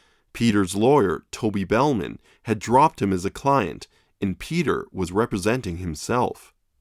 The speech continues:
A week before the trial was set to begin, Peter swallowed a handful of pills in his cell at Metro West Detention Center and chased it with a bottle of shampoo.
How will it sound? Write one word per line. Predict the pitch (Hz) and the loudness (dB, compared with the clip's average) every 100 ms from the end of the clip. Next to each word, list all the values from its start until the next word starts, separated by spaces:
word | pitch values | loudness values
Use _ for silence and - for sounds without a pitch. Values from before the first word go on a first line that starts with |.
| _ _ _ _ _ _ _ _ _ _ _ | _ _ _ _ _ _ _ _ _ _ _
A | 101 | 0
week | 101 127 - | 2 2 0
before | 113 - 120 113 | -2 0 2 2
the | 101 | 0
trial | - 139 139 | 0 2 4
was | 98 92 | 2 0
set | - 101 - | -2 -4 -4
to | |
begin, | 87 92 113 127 90 - _ _ _ - | -6 0 2 4 2 -4 _ _ _ -2
Peter | 143 123 | 2 2
swallowed | 117 - 143 170 139 101 | 0 0 2 4 4 2
a | 95 | 0
handful | - 123 120 117 - 110 | -2 0 0 0 0 0
of | 101 - | 0 -2
pills | - 151 110 | 0 2 2
in | 98 92 | 0 0
his | 87 | -4
cell | - 147 110 78 | -2 2 2 2
at | - 92 | -2 -4
Metro | 104 101 - 101 | -2 0 2 2
West | 92 98 - | 4 0 -2
Detention | 90 - 127 143 104 82 | -10 -4 -4 -2 -4 -4
Center | 87 87 82 80 _ _ _ _ - | -6 -6 -8 -12 _ _ _ _ 0
and | 117 | 2
chased | - - 170 185 101 | 2 2 2 2 -2
it | 85 | 0
with | 90 92 | 0 -2
a | |
bottle | 85 101 104 | 4 4 4
of | 90 | 0
shampoo. | - 104 92 - 143 117 85 - | -2 -2 -2 -2 0 0 -2 -10